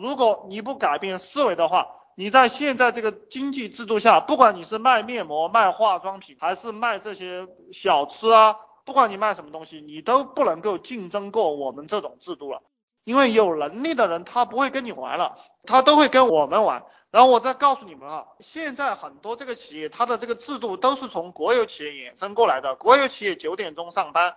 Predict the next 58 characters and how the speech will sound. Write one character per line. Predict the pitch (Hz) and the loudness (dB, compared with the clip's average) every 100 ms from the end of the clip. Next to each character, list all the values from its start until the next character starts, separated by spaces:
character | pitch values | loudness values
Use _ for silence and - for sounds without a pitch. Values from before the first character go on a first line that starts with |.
| _ | _
现 | - 277 | -2 0
在 | 240 220 | 4 4
这 | - 220 | 2 -4
些 | 214 | -6
企 | - 170 | -10 -10
业 | 170 | -4
它 | 226 | -2
也 | 208 170 | -4 -6
九 | 156 143 | -10 -12
点 | 147 127 | -12 -12
钟 | 147 | -14
上 | 147 160 143 | -4 -2 0
班， | 143 | -2
晚 | 131 135 | -2 -4
上 | 180 143 | -6 -6
五 | |
点 | 156 143 | -8 -4
半 | 147 143 | -2 -2
下 | 175 139 | -2 -2
班。 | 139 139 - | -2 -4 -8
我 | 185 180 226 | -6 -4 -4
以 | |
前 | 226 233 240 | -4 -6 -6
给 | 226 185 | -6 -4
大 | 226 | -2
家 | 233 | -2
讲 | 226 180 135 | -4 -6 -8
过， | 156 | -12
这 | 190 | -8
个 | 262 | -8
国 | 254 190 269 | -6 -2 -2
有 | 254 | -2
企 | - 170 | -6 -10
业 | 180 | -10
它 | 175 233 | -6 -6
是 | 233 | -6
有 | 170 135 | -10 -10
银 | 143 220 | -14 -10
行 | 220 156 | -6 -6
给 | 156 139 | -8 -10
它 | 143 | -10
撑 | - 202 | -6 -2
腰 | 214 233 | 2 2
的， | 226 135 - | 2 -4 -6
它 | 202 | -10
是 | 190 | -8
有 | 139 | -14
妈 | 131 165 196 | -4 0 0
的。 | 185 - _ _ _ - | 0 -8 _ _ _ 2
我 | 202 | 2
们 | 233 262 | 4 0
民 | 226 277 | -4 -8
营 | 277 | -8
企 | - 190 | -8 -8
业 | 156 | -6
没 | 165 | -6
有 | 208 139 | -6 -4
妈 | 151 160 | -2 -2